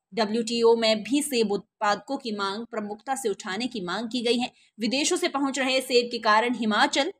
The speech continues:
उत्तराखंड और जम्मू कश्मीर के सेब उत्पादकों को नुकसान उठाना पड़ रहा है। नेशन स्पीक्स ब्यूरो रिपोर्ट। भारत में तीस देशों से जनवरी दो हज़ार तेईस से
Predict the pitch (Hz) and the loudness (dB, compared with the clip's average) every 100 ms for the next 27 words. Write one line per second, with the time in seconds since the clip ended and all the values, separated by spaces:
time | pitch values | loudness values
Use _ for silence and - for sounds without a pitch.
0 | - 220 226 233 269 320 196 185 190 208 | -10 -2 2 2 4 0 0 -4 -4 -2
1 | 226 226 214 233 277 254 226 247 240 240 | -2 -4 -4 -4 -4 -2 -4 -2 -2 -2
2 | - _ - 285 - 302 285 285 403 - | -8 _ -8 -6 -2 2 2 2 0 4
3 | 233 202 254 262 - 285 190 - - - | 2 2 -2 -2 2 2 2 -6 -14 -2
4 | 285 220 196 185 180 196 220 233 - _ | 0 0 -2 -6 -6 -4 -2 -4 -6 _
5 | _ - 208 226 226 220 302 269 - - | _ -8 -4 -4 -4 -2 -2 -2 -4 -10
6 | 196 202 190 202 214 220 185 107 - - | -8 -6 -4 -2 -2 -2 -4 -6 -12 -20
7 | _ _ _ _ _ _ 214 302 339 440 | _ _ _ _ _ _ 4 8 8 8
8 | 392 440 453 349 392 294 311 370 359 302 | 4 4 6 6 6 4 4 2 0 2
9 | 320 320 247 220 269 254 277 349 233 233 | 2 0 -2 2 2 6 6 6 6 6
10 | 254 233 233 233 233 247 277 - 247 269 | 4 8 8 8 4 2 0 0 -2 -2